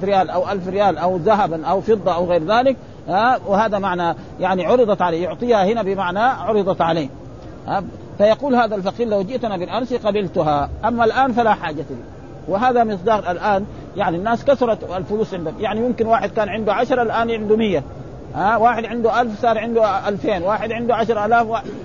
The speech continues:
واحد مثلًا عنده ملايين، ها، و-، و-، وهذا أول ما في، يعني يمكن الشخص يعني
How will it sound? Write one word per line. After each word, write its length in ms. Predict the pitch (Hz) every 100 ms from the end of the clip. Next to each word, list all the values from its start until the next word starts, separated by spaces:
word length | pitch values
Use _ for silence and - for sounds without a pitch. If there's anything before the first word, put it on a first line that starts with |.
| -
واحد 340 | 233 254 254 214
مثلًا 340 | 226 226 233
عنده 240 | 226 233
ملايين، 460 | 233 233 240 262 147 - -
ها، 120 | 156 131 - - -
و-، 260 | 160 - 170
و-، 80 | 175 - -
وهذا 260 | 175 233 254
أول 300 | 262 277 269
ما 180 | 302 220
في، 120 | 143 - - -
يعني 260 | 156 175 214
يمكن 280 | 254 226 208 185 175
الشخص 420 | 160 233 247 - - - -
يعني 460 | 185 175 180 175